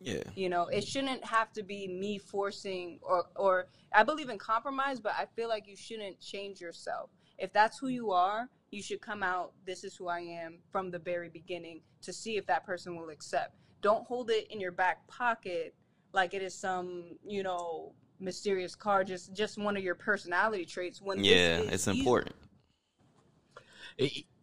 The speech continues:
Speaker 3: <clears throat> the reason why sometimes they hold that is because they probably like that person so much. Now, I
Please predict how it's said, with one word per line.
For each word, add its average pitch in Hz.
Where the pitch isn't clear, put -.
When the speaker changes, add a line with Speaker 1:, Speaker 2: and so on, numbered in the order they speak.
Speaker 3:
<clears throat> 139
the 143
reason 151
why 135
sometimes 123
they 110
hold 110
that 110
is 101
because 104
they 101
probably 98
like 95
that 90
person 85
so 87
much. 87
Now, 113
I 110